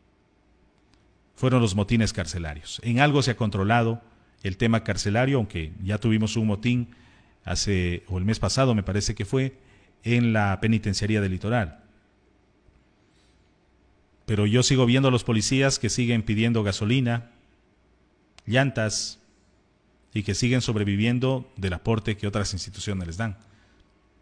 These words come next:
Yo no veo un patrullero nuevo que ha llegado acá a Zamora Chinchipe.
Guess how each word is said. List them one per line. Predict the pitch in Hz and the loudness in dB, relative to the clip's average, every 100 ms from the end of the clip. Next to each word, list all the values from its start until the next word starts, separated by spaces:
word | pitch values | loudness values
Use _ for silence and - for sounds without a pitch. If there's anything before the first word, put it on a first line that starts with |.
| _ _ | _ _
Yo | 120 | 0
no | 123 | 2
veo | 123 127 127 | 4 4 4
un | 165 160 | 2 2
patrullero | 135 113 113 139 127 | 0 0 2 4 4
nuevo | 135 151 107 113 - - | 4 4 4 0 -8 -6
que | 98 | -2
ha | |
llegado | 95 104 117 | 0 2 4
acá | 104 117 120 131 110 92 | 2 2 0 0 -4 -6
a | 92 | -4
Zamora | 101 98 98 | -2 0 0
Chinchipe. | - 101 139 127 120 | -2 -2 -2 0 -4